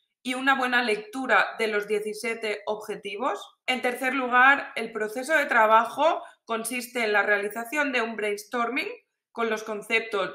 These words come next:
y los bocetos rápidos, selección de estos bocetos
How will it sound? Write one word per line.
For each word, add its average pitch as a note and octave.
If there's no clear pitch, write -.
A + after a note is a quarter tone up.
y F#3+
los F3
bocetos F#3+
rápidos, A#3+
selección C4+
de B3+
estos A3+
bocetos B3